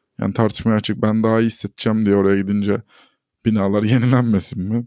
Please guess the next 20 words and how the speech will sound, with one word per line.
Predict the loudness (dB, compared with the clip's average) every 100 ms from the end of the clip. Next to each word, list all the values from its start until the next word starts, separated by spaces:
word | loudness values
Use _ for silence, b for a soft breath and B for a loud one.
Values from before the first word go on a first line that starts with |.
| -2
Tabii | 0 0
ki | -4 -6
yenilensin | -2 0 0 -2 -4 -4
yani. | -4 -4 -6 -8 b b b b _ _ _ _ _ _ -4
Ama | 0 2 2 -2 -14 _ _ _ _
bana | 0 2 2 0
kendimi | 0 0 2 2 2 2 0 -4
daha | 0 2
yabancı | 4 2 0 -2
hissettiriyor. | -6 -4 -6 -6 -2 0 0 -4 _ _ -4
Bu | 0
durum, | 2 0 -2
binaların | -2 0 2 2 2
değişmesi, | 2 0 -6 -6 -4 -4 -6 _ _ 0
benim | 0
tanıdığım | 0 0 2 2 2 -2 _ _ _ _ _ _ _ _
dükkanların | -10 -2 2 4 2
kapanması | 0 0 0 2 0 -2 -4
işte | -6 -10 -10
hani. | -10